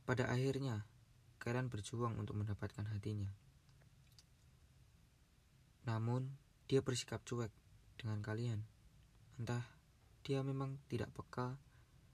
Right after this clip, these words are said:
atau dia sudah tahu perasaan yang kalian pendam dan hanya berpura-pura tidak tahu, sehingga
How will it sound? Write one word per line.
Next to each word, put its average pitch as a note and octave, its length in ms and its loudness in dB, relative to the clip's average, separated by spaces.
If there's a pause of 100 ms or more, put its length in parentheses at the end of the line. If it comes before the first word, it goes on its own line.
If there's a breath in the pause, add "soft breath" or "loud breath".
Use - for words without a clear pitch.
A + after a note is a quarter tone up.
(580)
atau A2 480 0 (440)
dia A#2+ 120 0
sudah A2+ 280 0
tahu A#2+ 240 0
perasaan A2 400 -4
yang G#2 160 0
kalian G#2 240 -2
pendam A2+ 480 -4 (840)
dan A#2 340 0
hanya A2 160 0
berpura-pura G#2 560 -2
tidak G2+ 300 -2
tahu, G2+ 320 0 (240)
sehingga G#2 560 -2